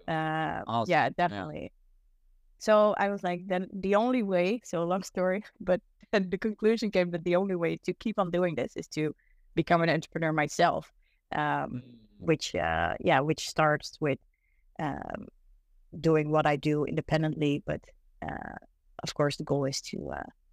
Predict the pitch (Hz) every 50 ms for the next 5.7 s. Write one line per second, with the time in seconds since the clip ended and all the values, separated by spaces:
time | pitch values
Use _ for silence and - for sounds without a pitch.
0 | _ _ - 156 156 156 151 147 - - 160 151 151 147 147 147 - - - -
1 | - - - - - _ _ _ _ _ _ _ _ _ - 180 175 165 160 160
2 | 156 - - 175 170 165 165 165 175 180 170 - - 185 165 160 - 165 156 151
3 | - _ _ _ _ _ - 170 160 151 165 156 - _ - 180 165 202 190 180
4 | 175 - - 170 165 - 160 151 - 147 147 - _ _ _ _ _ _ _ _
5 | 143 139 - - - 120 131 - 180 208 - - 214 202